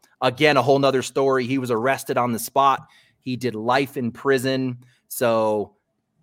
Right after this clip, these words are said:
we basically went from this family of five to now my mom on her own.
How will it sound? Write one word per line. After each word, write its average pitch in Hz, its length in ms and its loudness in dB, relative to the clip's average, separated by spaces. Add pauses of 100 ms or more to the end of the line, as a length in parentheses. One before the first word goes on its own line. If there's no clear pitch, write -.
(120)
we 135 180 0
basically 143 600 -2
went 135 240 -4
from 131 380 0
this 123 280 -2
family 139 480 -4
of 117 180 -4
five 160 680 0
to 135 160 -6
now 127 180 -2
my 123 180 -4
mom 135 380 -2
on 123 240 -4
her 117 220 -6
own. 101 360 -6